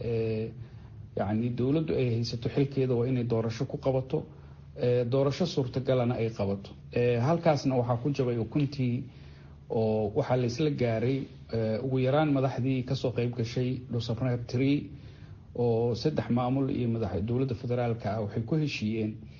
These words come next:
in doorasho suurtagala la qabto oo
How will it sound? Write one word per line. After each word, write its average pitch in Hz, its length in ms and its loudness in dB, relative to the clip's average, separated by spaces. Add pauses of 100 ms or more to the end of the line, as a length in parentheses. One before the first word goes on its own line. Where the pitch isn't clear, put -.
(480)
in 156 160 2
doorasho 131 360 2
suurtagala 135 560 0
la 120 120 2
qabto 117 420 -4 (380)
oo 120 560 2